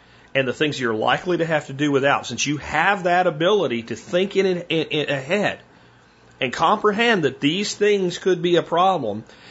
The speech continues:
and since shoring them up is relatively easy, how are you possibly being responsible if you don't do it?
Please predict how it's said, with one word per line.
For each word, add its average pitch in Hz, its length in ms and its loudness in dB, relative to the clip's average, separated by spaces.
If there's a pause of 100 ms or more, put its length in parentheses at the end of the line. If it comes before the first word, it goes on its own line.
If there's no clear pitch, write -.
(120)
and 147 180 -2
since 170 240 2
shoring 196 500 4
them 208 140 4
up 214 220 2
is 135 160 0
relatively 165 580 2
easy, 143 560 -2 (240)
how 247 480 2
are 185 180 2
you 156 280 -6
possibly 247 720 0
being 202 320 2
responsible 165 840 2
if 147 220 -2
you 131 140 -6
don't 135 360 2
do 110 200 0
it? - 180 -14